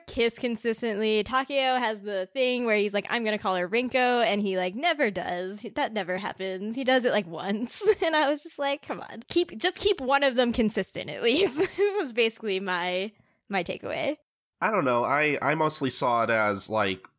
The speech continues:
Speaker 2: baby steps. Like, I, I feel like I kinda understand that thing where it's like, you know, I, I really wanna do this, but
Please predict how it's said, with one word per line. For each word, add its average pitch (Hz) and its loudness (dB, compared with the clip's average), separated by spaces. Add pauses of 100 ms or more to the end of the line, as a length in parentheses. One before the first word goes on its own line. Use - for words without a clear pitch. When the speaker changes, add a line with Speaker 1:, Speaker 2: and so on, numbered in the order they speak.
(200)
Speaker 2:
baby 107 0
steps. - -4 (100)
Like, 92 2 (140)
I, 123 2
I 127 2
feel 147 2
like 131 2
I 117 4
kinda 113 2
understand 104 2
that 98 2
thing 101 2
where 92 2
it's 90 -6
like, 90 -2
you 101 -4
know, 92 -2
I, 90 2
I 90 -2
really 107 0
wanna 98 2
do 95 0
this, 95 0
but 92 0